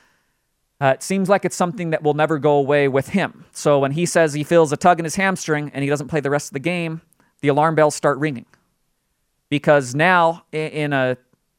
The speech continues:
playoffs that have already had a bunch of injury question marks spread throughout a bunch of different series, even within this one, Donovan Mitchell doesn't play game one 'cause of the ankle. That was a question mark throughout the series. Uh, now the Jazz have a very big one looming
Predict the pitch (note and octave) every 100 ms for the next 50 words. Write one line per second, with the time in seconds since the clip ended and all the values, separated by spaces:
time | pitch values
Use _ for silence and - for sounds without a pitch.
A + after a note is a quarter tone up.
0 | _ _ _ _ - F#3+ G3 G3+ - D#3+
1 | B2+ - - C#3+ D3+ F3 D#3+ D#3 C3 A#2+
2 | _ A2 A#2 _ G3 G3+ F#3 - C#3+ C3
3 | F3+ F3 F3 D#3+ - - C#3+ A#2 - -
4 | - _ - - E3+ D#3 D#3 D3 C#3 B2+
5 | A2 D#3+ D#3+ C#3 D#3 D3+ - C#3+ - -
6 | - _ _ _ D3+ F3 E3 E3+ E3+ E3+
7 | C3 G#2+ _ - C#3+ D#3 D#3+ D#3+ D#3 D#3
8 | - D#3 D3+ D3 D3+ D3 A#2+ G#2+ D#3 E3
9 | D3+ C#3 C3+ E3+ D#3 B2 A2 - C#3 C3
10 | - D3 - - - _ _ _ _ _
11 | _ _ B2+ C3 B2+ B2 _ _ _ _
12 | _ C#3+ E3 F3+ F3+ F#3 F3+ F3+ - E3+
13 | E3 D#3 D3 D#3+ D#3 D#3+ D3+ D3+ F3 A#2+